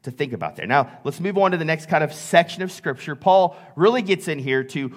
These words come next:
what is communion? Like, what are we doing when we do communion? And he quotes Jesus to kind of,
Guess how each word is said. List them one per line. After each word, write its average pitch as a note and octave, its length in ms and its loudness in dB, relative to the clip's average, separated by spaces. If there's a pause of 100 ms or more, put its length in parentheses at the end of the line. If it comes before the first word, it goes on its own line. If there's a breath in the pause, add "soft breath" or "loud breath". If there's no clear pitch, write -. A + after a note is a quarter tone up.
(120 loud breath)
what G3 380 4
is E3 200 0
communion? A#2+ 540 -4
Like, G2+ 140 -14
what D#3+ 100 -2
are F#3 60 -2
we F3+ 120 -2
doing D3 540 0
when C3+ 100 -4
we C3+ 140 -4
do B2+ 160 -8
communion? A#2+ 520 -8
And G2 60 -16
he A#2 100 -4
quotes C3+ 360 -4
Jesus C3 540 -12
to B2 100 -14
kind B2 160 0
of, A2+ 140 0